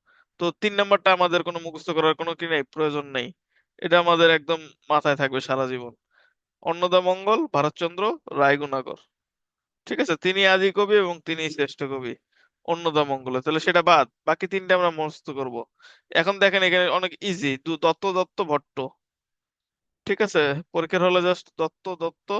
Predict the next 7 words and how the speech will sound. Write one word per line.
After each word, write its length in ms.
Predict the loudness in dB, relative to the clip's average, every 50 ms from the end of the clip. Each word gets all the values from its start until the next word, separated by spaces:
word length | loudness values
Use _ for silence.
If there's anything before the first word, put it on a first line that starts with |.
| -6 _ _ _ _ _ _ _ _ _ _ _ _ _ _ _ _ _ _ -4
ভট্ট, 260 | -4 -4 -4 _ -10 -10 -10 -10 -12 _ _ _ _ _ _ _ _ _ _ _ _ _ _ _ _ _ _ _ _ _ _ _ _ _ _ -6 -2
আর 80 | 2 2 4
এখানে 200 | 4 2 0 0 0 -2
কি 60 | -2 -4 -4 -6
গুপ্ত, 280 | -10 -10 _ _ -2 0 2 2 0 -2 _ _ _ _ _ _ _ _ _ _ _ _ _ _ _ _ _ _ _ _ _ _ _ _ _ -6
চক্র, 260 | -2 -2 -2 -2 -2 -4 -4 -4 -4
চক্র। 260 | -8 -10 _ -12 -16